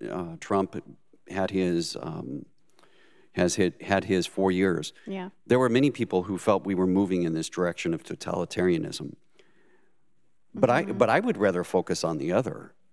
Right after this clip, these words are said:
Speaker 1: and that is in the
Speaker 2: What?
Speaker 1: area of Christianity or the area of, of religion in general.
Speaker 2: Okay.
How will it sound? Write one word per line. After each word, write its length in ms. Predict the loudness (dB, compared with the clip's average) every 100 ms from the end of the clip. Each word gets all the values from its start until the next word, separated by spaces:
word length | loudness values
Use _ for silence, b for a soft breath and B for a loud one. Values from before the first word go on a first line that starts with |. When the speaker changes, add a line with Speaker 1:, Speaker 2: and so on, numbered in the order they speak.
| _ _ _ _
Speaker 1:
and 140 | 0 2
that 160 | 4
is 240 | 4 2 2
in 100 | 2
the 80 | 2
Speaker 2:
What? 100 | 2
Speaker 1:
area 160 | 0
of 100 | -2
Christianity 840 | -4 -6 -6 -6 -4 -4 -6 -16 _ _ _ _ -2
or 220 | 2 2
the 300 | 2 2 4
area 320 | 4 4 4
of, 320 | 4 2 -2 -8
of 140 | -6 0
religion 420 | 2 2 0 -2
in 100 | -2
general. 460 | -2 -2 -4 -12 _ -12
Speaker 2:
Okay. 280 | -4 -4